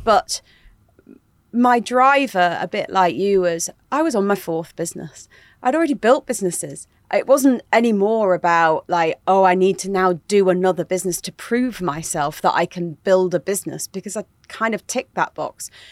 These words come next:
The main thing, and that's why I started the conversation with, I genuinely felt like I was here to shift the world. I genuinely felt a bit like you. If I lay on that deathbed and I haven't done something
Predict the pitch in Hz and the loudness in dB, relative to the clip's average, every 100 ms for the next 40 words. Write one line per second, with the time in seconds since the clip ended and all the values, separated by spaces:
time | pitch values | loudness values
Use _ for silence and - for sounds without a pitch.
0 | - _ - 226 269 294 285 202 180 196 | -20 _ -2 2 2 2 0 -2 0 0
1 | 214 - 202 185 - 196 185 - - 190 | -2 -4 -4 -4 -4 -2 -4 -4 -12 -8
2 | 180 180 202 196 185 170 165 - - _ | -6 -4 -4 -4 -8 -10 -14 -18 -20 _
3 | _ _ _ 214 - 226 226 233 220 202 | _ _ _ -6 0 2 2 0 0 0
4 | 190 180 190 196 180 175 - 170 170 180 | -2 -4 -4 -2 -2 -6 -6 -10 -6 -6
5 | 175 - 175 - 180 175 170 180 _ _ | -6 -8 -12 -12 -10 -8 -8 -12 _ _
6 | _ - 185 - 220 233 226 220 220 - | _ -14 -4 0 2 0 -2 -4 -6 -2
7 | 190 170 175 _ _ 180 196 - 180 165 | 0 0 -4 _ _ -10 -8 -4 -2 -2
8 | 175 170 - 196 226 233 226 226 240 247 | -4 -8 -4 -4 0 0 0 -2 -4 -6
9 | 226 233 - 170 165 - - - - 180 | -6 -6 -8 -10 -10 -10 -20 -18 -6 0
10 | 185 196 - - 226 226 254 262 - - | 2 2 0 -2 -2 0 0 -2 -6 -10
11 | - _ - 262 269 269 254 190 175 160 | -12 _ 2 4 4 2 0 -2 -4 -6
12 | - 170 175 | -8 -8 -8